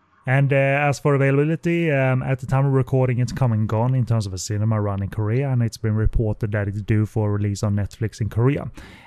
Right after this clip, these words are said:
And as of this recording, at the end of, uh, September, uh, September two thousand twenty-one, twenty twenty-one, it's only listed, and you can get a reminder notification when it does drop. So, so it's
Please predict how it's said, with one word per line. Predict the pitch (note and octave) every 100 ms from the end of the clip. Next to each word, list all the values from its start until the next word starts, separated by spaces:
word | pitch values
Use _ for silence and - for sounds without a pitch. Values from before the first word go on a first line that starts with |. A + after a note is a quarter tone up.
| -
And | B2+ A#2+ A2+
as | A#2
of | A2+
this | A#2+ G#2+
recording, | A#2+ B2 A2+ A2
at | A2
the | A#2
end | A2
of, | G#2+ -
uh, | A2
September, | G#2 A#2 - A#2 G#2+ G#2 G2+
uh, | G2 - B2 G#2 F#2+ F#2+ F#2+ F#2+ F#2+
September | F#2+ A#2+ - B2+ G#2+ G2+ - _ _ _
two | -
thousand | A#2+ G2+ G2+ G2 G2 G2 F#2+
twenty-one, | A2 A#2 E3 C#3+ A2
twenty | A#2+ A2
twenty-one, | A2+ B2 A#2+ A#2+ - - -
it's | B2
only | C3+ A#2+
listed, | A2+ A#2+ C#3 - - G2+
and | G#2
you | G#2
can | - A#2 G#2
get | A#2
a | G#2+ G#2+
reminder | G#2+ B2 A#2 A2+ A2+ A2
notification | A2 G#2+ - A#2+ B2 A#2 -
when | G2
it | G2+ F#2
does | G#2+ G#2
drop. | - - F#2 -
So, | - G#2
so | F#2+
it's | A2